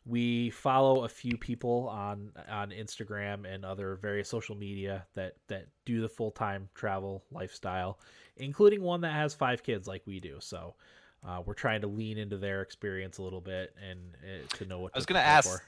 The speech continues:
Speaker 2: 'cause when you first told me, like, that's the first thing that jumped into my head, I'm like, "Geez, that's, that's tough with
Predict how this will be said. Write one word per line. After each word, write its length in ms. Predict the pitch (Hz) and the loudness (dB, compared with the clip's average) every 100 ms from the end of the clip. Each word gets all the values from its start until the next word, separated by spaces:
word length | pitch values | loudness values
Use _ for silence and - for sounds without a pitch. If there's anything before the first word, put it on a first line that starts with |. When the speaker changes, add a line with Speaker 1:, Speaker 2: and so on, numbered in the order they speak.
| - - _ _ _ _ _ - | -18 -20 _ _ _ _ _ 0
Speaker 2:
'cause 140 | 117 | 2
when 100 | 123 | 2
you 80 | 127 | 2
first 240 | 160 147 | 2 0
told 180 | - 131 | 2 4
me, 100 | 113 | 4
like, 140 | 95 90 | 4 4
that's 220 | 98 - | 2 2
the 80 | 95 | -8
first 260 | 104 92 | -6 -4
thing 160 | 110 98 | -4 0
that 180 | 90 82 | 0 0
jumped 240 | 95 87 | -2 -2
into 220 | 90 85 | -6 -4
my 200 | 85 82 | 2 4
head, 260 | 87 113 90 | 6 4 4
I'm 120 | 82 | 0
like, 160 | 78 - | -4 -6
"Geez, 240 | 110 95 | -10 -6
that's, 340 | - - - - | -6 -6 -10 -6
that's 240 | 101 - | -4 -2
tough 380 | - - 165 - | 4 6 6 0
with 160 | 85 | -4